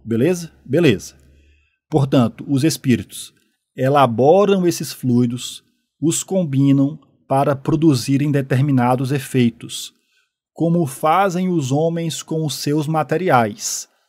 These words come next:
ainda que por processos diferentes.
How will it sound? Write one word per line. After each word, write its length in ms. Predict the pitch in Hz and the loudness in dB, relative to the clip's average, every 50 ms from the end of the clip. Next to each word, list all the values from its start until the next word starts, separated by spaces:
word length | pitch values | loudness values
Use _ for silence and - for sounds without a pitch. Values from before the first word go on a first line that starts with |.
| _ _ _ _ | _ _ _ _
ainda 600 | - 139 135 135 135 139 151 165 185 170 160 170 | 0 2 2 2 2 2 0 -2 -2 0 0 -2
que 180 | 151 135 - 156 | -2 -2 -4 -6
por 260 | 139 - 139 127 135 | -4 -4 -4 -4 -4
processos 840 | 139 - 143 139 131 - - - 131 131 135 135 - - 127 117 117 | -2 0 0 0 0 0 -2 0 0 0 0 -2 -4 -8 -10 -8 -8
diferentes. 1500 | 110 131 135 135 - 143 143 143 131 127 123 135 139 139 135 135 - - - 117 98 90 - - - - - - - - | -6 -8 -8 -6 -4 -2 -2 0 2 2 2 2 2 0 -2 -4 -6 -6 -4 -4 -4 -4 -8 -12 -14 -14 -14 -16 -18 -20